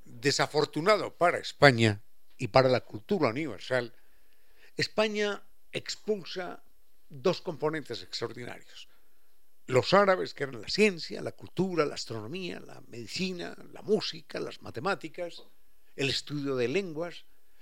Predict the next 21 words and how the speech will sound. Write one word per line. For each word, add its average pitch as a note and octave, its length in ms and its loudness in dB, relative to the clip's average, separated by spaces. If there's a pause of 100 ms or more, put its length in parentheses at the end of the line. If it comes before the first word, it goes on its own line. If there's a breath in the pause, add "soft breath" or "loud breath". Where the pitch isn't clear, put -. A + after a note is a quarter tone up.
(180)
y E3 120 8
a G3+ 40 12
los G3+ 180 6
judíos, F3+ 640 -2 (260 soft breath)
que C3+ 120 8
eran C3 280 6
grandes D#3 420 8
administradores, A2+ 880 4
emprendedores, A#2+ 760 2
empresarios, C#3+ 760 -2 (760)
poderosa C3+ 680 6
fuerza - 360 -6
económica, E3 640 -14
y B2 80 -16
que - 120 0
también C3 340 -2
tenían C#3+ 320 4
una C3 200 4
gran C#3+ 180 -2
cultura D#3 460 -6
detrás. - 480 -12